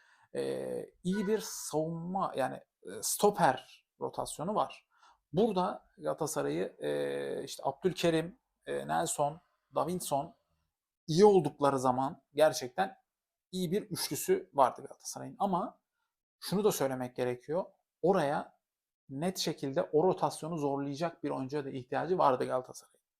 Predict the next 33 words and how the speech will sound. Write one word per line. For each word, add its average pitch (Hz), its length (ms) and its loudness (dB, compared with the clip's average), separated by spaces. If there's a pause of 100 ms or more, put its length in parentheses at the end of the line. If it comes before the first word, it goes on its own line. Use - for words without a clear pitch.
(340)
Tabii 196 220 2
burada 185 200 2
Emin 185 220 -4
Bayram 185 280 2
olayı 185 240 0
vardı. 180 560 -2
İşte 170 380 -8
Metehan 175 440 -2
olur 175 240 2
mu? 180 440 -4
Bunların 180 220 -6
hepsi - 500 -6
konuşulur 156 440 -6
ama 175 300 0
orada 151 300 -6
net 175 240 -4
şekilde 139 540 -6 (460)
ikisini 175 460 -2
de 180 80 6
zorlayacak. 127 540 0
Artık 139 260 2
yani 139 260 -4
forma 151 360 -2
garanti 143 420 0
değil 160 160 0
diyecek. 131 220 -4
Hatta 139 220 -4
üçünü - 340 -6
de 175 100 2
zorlayacak 135 640 -4 (380)
bir 156 100 6
oyuncu 147 280 0
gerektiğini 147 640 -4